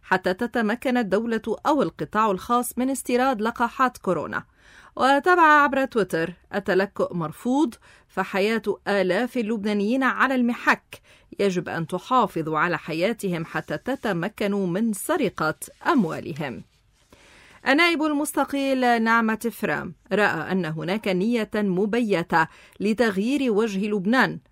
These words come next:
والواضح وجود قرار بترك الطائرة ترتطم بالأرض من دون تغيير مسارها، حيث تهدر كل فرصة للإنقاذ،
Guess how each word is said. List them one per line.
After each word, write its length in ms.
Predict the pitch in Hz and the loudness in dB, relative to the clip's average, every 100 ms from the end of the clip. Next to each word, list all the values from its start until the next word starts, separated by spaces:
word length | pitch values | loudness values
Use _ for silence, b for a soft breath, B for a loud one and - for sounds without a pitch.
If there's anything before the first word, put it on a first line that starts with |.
| _ | _
والواضح 640 | 175 160 170 202 175 - | -2 0 0 -2 -2 -6
وجود 440 | 160 160 170 240 180 | -4 -4 -4 -2 -4
قرار 640 | - 170 170 190 247 247 B B B | -2 -2 2 4 4 2 B B B
بترك 360 | 190 - 254 247 | 2 2 0 0
الطائرة 680 | 220 294 302 - 240 240 240 - | 0 2 2 2 2 2 -2 0
ترتطم 580 | 196 240 - 240 254 208 | 0 0 -2 -2 0 2
بالأرض 640 | 196 - 240 254 160 - | 0 2 0 0 -2 -6
من 220 | 185 196 180 | -2 0 0
دون 280 | 214 233 | 0 0
تغيير 460 | 220 208 202 262 262 | 0 -2 0 -2 0
مسارها، 760 | 220 220 - 339 175 156 151 151 b b _ | 0 -2 0 0 0 2 0 0 b b _
حيث 400 | - 190 170 175 170 - | 2 2 2 -2 -2 0
تهدر 540 | 269 226 202 165 165 - | -2 0 -2 -2 -2 -4
كل 360 | 294 277 175 156 | -2 0 0 -2
فرصة 500 | - 233 196 170 156 | -2 -2 -2 -6 -6
للإنقاذ، 800 | 180 226 - 185 175 233 254 247 | -2 -2 -2 -2 -2 2 2 2